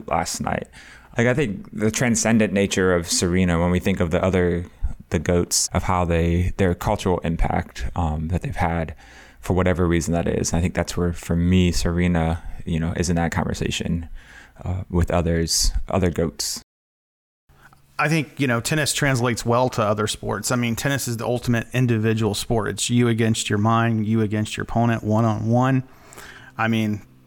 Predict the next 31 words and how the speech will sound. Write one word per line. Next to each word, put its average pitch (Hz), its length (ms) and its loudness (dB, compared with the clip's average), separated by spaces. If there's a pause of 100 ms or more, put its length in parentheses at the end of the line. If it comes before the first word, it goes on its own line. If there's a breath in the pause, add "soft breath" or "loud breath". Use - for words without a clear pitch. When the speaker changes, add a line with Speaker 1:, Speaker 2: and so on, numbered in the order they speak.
(340)
Speaker 2:
it's 143 180 -2
an 127 120 2
individual, 127 1300 4
I 120 80 2
mean, 113 200 0
accomplishment 110 840 -2
to 104 60 -4
do 101 180 -2
it. 98 40 -2
I 98 60 -2
mean, 107 120 0
you 117 100 2
can 120 260 2
judge 120 400 2
somebody's 110 440 2
greatness 107 420 0
in 104 120 0
tennis 104 380 0
easier 113 320 2
than 107 160 2
you 104 120 -2
could 113 240 -2
probably, 107 400 0
like, 98 200 -4
say, 113 200 -4
in 101 100 -4
the 104 80 -4
N 110 220 -2
B 104 160 0
A 92 320 -4
or, 85 260 -8